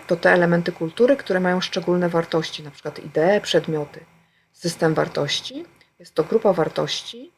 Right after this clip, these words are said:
i wartości uporządkowane są w tym systemie od ważnych do mniej ważnych.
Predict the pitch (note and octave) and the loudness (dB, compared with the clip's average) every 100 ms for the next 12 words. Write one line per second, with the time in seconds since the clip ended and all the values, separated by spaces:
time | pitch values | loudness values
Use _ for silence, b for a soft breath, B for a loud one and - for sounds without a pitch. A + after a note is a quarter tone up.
0 | _ _ _ G3+ E3+ D#3+ C#4+ C#4+ G3 - | _ _ _ -2 2 4 2 2 -4 -4
1 | F3+ E3+ - F3 G3+ A3 - A#3 A3+ A3 | -6 -4 -2 0 0 0 0 0 0 -4
2 | A#3 - B3 A#3+ - E3+ - G#3+ B3+ C4+ | -4 -2 0 2 0 -2 0 0 2 0
3 | G3+ F#3+ F#3+ F#3 E3 D3+ D3 D3+ | 2 2 2 2 0 -4 -6 -14